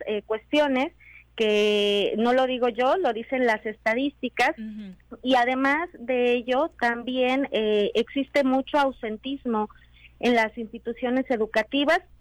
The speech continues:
Speaker 1: cuando las mujeres están, eh, menstruando. Entonces,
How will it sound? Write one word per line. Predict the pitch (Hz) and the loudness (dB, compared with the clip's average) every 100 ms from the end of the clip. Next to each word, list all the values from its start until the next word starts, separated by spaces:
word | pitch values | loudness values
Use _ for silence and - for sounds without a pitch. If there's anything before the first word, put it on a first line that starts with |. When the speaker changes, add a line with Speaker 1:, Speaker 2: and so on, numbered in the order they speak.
| - - _ _ 247 | -20 -20 _ _ -4
Speaker 1:
cuando | 240 254 247 247 | 0 0 0 2
las | 226 226 | 2 0
mujeres | 240 220 233 214 233 | -4 -6 -4 -4 -6
están, | 214 - 202 202 208 - | -10 -4 -2 0 -2 -4
eh, | 202 196 | -2 0
menstruando. | 185 180 - 202 185 170 165 | -2 -2 0 2 2 0 -4
Entonces, | 180 - 214 208 247 | -4 -2 0 0 -2